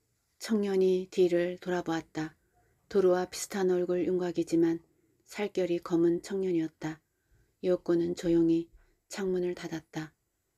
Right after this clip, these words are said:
청년은 여자의 어깨에 팔을 감았다.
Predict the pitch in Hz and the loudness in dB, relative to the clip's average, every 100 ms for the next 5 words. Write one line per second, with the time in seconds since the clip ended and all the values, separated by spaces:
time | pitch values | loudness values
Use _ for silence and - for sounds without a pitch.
0 | _ _ _ - 214 190 175 170 170 - | _ _ _ -6 0 2 4 4 0 -4
1 | _ _ _ 190 190 190 185 180 - 175 | _ _ _ -4 -2 0 -2 -4 -2 -2
2 | 175 - 196 190 170 165 160 - 160 | -2 -4 -8 -4 -2 -4 -6 -8 -8